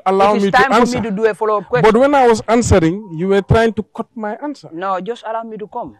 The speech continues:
Speaker 1: No,
Speaker 2: please.
Speaker 1: you have to allow me to explain to your audience because I don't
Speaker 2: You
Speaker 1: want
Speaker 2: will
Speaker 1: you to mislead
Speaker 2: yeah,
Speaker 1: your audience.
Speaker 2: but you, I, I've given you enough time. Now just allow me to put
Speaker 1: Yeah.
Speaker 2: follow-up questions.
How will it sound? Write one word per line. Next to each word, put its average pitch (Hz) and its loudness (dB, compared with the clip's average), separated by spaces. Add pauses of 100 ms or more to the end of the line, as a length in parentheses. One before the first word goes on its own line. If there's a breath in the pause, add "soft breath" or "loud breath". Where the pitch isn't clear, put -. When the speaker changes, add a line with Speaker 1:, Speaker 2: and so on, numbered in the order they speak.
Speaker 1:
No, 311 -2
Speaker 2:
please. 285 -2
Speaker 1:
you 302 0
have 311 -4
to - -12
allow 262 4
me 240 0
to - -6
explain 240 -2
to 220 -8
your 214 -2
audience 202 0
because 214 -4
I 247 -4
don't 254 0
Speaker 2:
You 277 0
Speaker 1:
want 254 2
Speaker 2:
will 226 -2
Speaker 1:
you 226 -2
to 208 -2
mislead 202 -4
Speaker 2:
yeah, 240 0
Speaker 1:
your 185 0
audience. 190 -4
Speaker 2:
but 180 -16
you, 202 -10
I, 180 -4 (100)
I've 165 -2
given 226 -14
you 202 -14
enough 196 -14
time. 143 -8
Now 202 -8
just 214 -16
allow 196 -2
me 190 -14
to 170 -14
put 160 -14
Speaker 1:
Yeah. 226 -8
Speaker 2:
follow-up 185 -6
questions. 127 -14